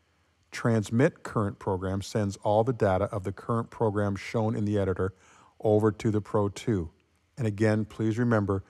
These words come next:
that this is only sending the data to the buffer. midi setup is fully covered in another tutorial video. Receive bank.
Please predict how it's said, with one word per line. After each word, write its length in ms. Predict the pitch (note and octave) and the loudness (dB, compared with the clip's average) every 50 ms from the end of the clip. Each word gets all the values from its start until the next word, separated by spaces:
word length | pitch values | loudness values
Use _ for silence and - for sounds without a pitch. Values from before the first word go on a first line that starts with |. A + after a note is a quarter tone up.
| _ - - _ - | _ -20 -20 _ -12
that 120 | - G2 | -4 -2
this 160 | A#2 G#2+ - | -2 -2 -2
is 120 | A2+ G2+ - - | -4 -8 -4 -4
only 300 | A#2 A2+ A2+ A2+ A#2+ B2 | -2 0 2 2 2 0
sending 400 | A#2+ - - A#2 A2 A2 A2 G#2+ | 0 0 0 2 2 2 2 0
the 80 | A2 | -2
data 400 | G2+ F#2+ G#2+ G2 F#2+ F#2+ G2 F2+ - _ | -2 0 0 2 2 0 -2 -4 -6 _
to 100 | - - | -6 -6
the 80 | G2 F#2+ | -4 -2
buffer. 400 | F#2 F#2 E2 - - - - _ _ _ _ _ _ _ _ _ _ _ _ _ _ _ _ _ _ _ _ _ _ _ _ _ _ | -2 -2 -4 -2 -8 -12 -12 _ _ _ _ _ _ _ _ _ _ _ _ _ _ _ _ _ _ _ _ _ _ _ _ _ _
midi 220 | - C#3+ D#3 E3+ D#3+ | 4 6 6 6 4
setup 460 | - - E3 C#3+ A#2+ F#2+ F2+ - - | 4 4 4 6 6 4 2 -2 -8
is 120 | B2 G#2+ | -10 -10
fully 300 | - - - D3 C#3 C#3 | -6 2 4 6 6 6
covered 400 | A#2 - - B2 G#2+ G2 G2+ G2+ | 2 2 2 2 2 2 0 -2
in 160 | - C3+ A#2 | -2 -4 -2
another 280 | A2 G#2+ A2+ A#2 A#2 A2 | 0 2 2 2 2 0
tutorial 520 | - - G2+ - - A#2+ A2+ A2 G#2+ G#2+ | -2 -4 -12 -6 -2 -2 0 0 0 0
video. 340 | G2 G#2 F#2+ F#2 E2+ E2+ F2 - _ _ _ _ _ _ _ _ _ _ _ _ _ _ _ _ _ _ _ _ _ _ _ _ _ _ _ _ _ _ _ _ _ _ _ _ _ _ _ _ _ _ _ _ _ _ _ _ _ _ _ | -2 -2 -4 -4 -4 -6 -10 -12 _ _ _ _ _ _ _ _ _ _ _ _ _ _ _ _ _ _ _ _ _ _ _ _ _ _ _ _ _ _ _ _ _ _ _ _ _ _ _ _ _ _ _ _ _ _ _ _ _ _ _
Receive 500 | - - - - - E3 D#3 D3+ C3+ A#2 | -4 -4 -4 0 2 4 4 4 2 2
bank. 440 | B2+ A2+ G2 E2+ D#2+ - - - | 2 2 2 2 -2 -8 -16 -20